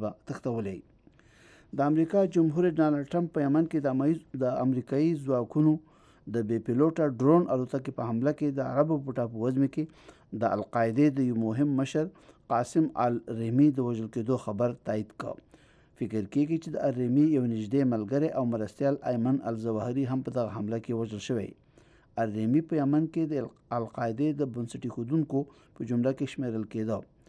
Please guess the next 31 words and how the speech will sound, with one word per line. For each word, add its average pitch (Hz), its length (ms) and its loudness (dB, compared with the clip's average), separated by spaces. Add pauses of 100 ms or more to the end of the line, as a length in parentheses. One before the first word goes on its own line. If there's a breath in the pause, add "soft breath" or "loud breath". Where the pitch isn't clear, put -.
(480 soft breath)
امریکایي 110 460 -2
چارواکي 113 640 -2 (460 soft breath)
وای 131 180 4 (160)
الریمي 127 400 2 (140)
چې - 140 -6
د - 20 -2 (100)
نولس 151 380 2
سوه 120 180 -2
نوي 120 240 0
میلادي 123 460 0
په 120 80 -4
لسیزو 135 420 -4
کې 165 80 -2 (560 loud breath)
په 120 140 6
افغانستان 120 580 2
کې 165 220 -2
د 151 100 -6
اسامه 131 400 0
بن 131 240 0
لادن 117 320 0
په 135 160 -6
مشرۍ 135 340 -4
د 127 120 -4
القاعدې 123 640 -6
له 113 100 -6
سازمان 120 460 -2
سره 113 180 -2
ملګری 107 400 -4
شو، 135 160 2 (500 soft breath)
په 131 120 -2
امریکایي 120 420 0